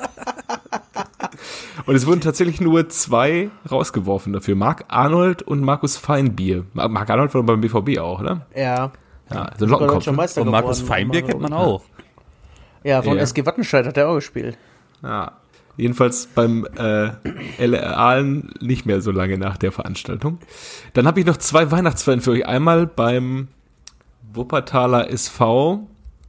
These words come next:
Speaker 1: Ähm, da sind ein paar Spieler um zweiundzwanzig Uhr fünfzehn nüchtern nach Hause gegangen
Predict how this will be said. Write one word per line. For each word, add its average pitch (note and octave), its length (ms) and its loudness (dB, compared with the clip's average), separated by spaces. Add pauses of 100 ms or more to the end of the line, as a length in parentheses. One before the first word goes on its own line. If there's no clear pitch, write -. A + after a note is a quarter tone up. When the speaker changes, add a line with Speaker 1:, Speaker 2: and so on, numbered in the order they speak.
(1000)
Speaker 1:
Ähm, G#2+ 640 -2 (400)
da G2+ 240 -2
sind D3 320 -2
ein C3+ 100 -8
paar C3+ 140 0
Spieler D3 580 2
um A#2+ 220 -2
zweiundzwanzig C3 760 0
Uhr A#2 100 0
fünfzehn A#2+ 600 0
nüchtern C3+ 360 2
nach A#2 200 0
Hause C3 280 4
gegangen G#2+ 560 -2